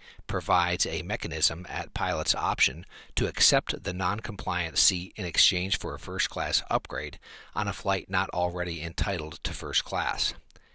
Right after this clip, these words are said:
Admittedly, we are running out of opportunities to use those vouchers, and that could understandably change your willingness to accept a non-compliant seat. Section twenty-one A A has been expanded to include deadhead deviations.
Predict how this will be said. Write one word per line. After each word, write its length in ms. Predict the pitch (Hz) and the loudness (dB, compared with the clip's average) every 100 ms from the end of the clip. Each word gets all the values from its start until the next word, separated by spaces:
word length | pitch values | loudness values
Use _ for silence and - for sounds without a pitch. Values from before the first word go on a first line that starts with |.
| - | -14
Admittedly, 640 | - 82 104 98 67 76 - - - - - | -8 -2 0 0 -2 -8 -8 -14 -18 -14 -4
we 120 | 113 | 0
are 60 | |
running 260 | 107 120 101 | 0 0 0
out 120 | 104 | 0
of 100 | 92 | 2
opportunities 680 | 92 - - 120 110 71 73 | 0 0 -2 -2 -4 -2 0
to 100 | - | 0
use 300 | 82 90 90 | -2 -2 0
those 200 | - 76 | 0 0
vouchers, 640 | - 82 98 - - - - | -2 0 0 0 -2 -2 -2
and 220 | 78 82 | -4 -6
that 220 | 92 101 | -4 -4
could 180 | - 92 | -2 -2
understandably 800 | 80 85 80 - 95 95 80 73 | -2 0 2 2 0 -2 -4 -2
change 360 | - 92 90 82 | 2 2 0 -4
your 120 | 80 | -6
willingness 520 | 78 95 85 80 78 | -6 -6 -6 -2 2
to 120 | - | 2
accept 480 | 64 - 87 76 - | 2 2 2 2 -4
a 80 | 95 | -6
non-compliant 920 | 90 87 87 92 98 - - 69 62 | -2 -2 -2 -4 -6 -6 -8 -8 0
seat. 460 | - 101 90 - - - - - - - - | 2 2 0 -6 -8 -10 -20 -20 -20 -16 -2
Section 360 | - 78 - 76 | 2 4 2 2
twenty-one 560 | - 80 76 76 73 | 2 0 -4 -6 -6
A 20 | |
A 640 | 67 78 71 78 98 82 - - - - | -6 -6 -4 0 0 0 -4 -12 -14 -4
has 180 | 87 | -2
been 100 | - | 0
expanded 680 | 90 - - 113 123 71 92 - | 0 4 4 4 0 -2 -4 0
to 140 | 104 | 0
include 500 | 85 - 95 85 80 | 0 -2 -2 -2 -2
deadhead 400 | - 123 110 95 | -2 0 -2 -2
deviations. 800 | 92 90 87 95 104 - - - | -4 -4 -2 0 2 0 0 0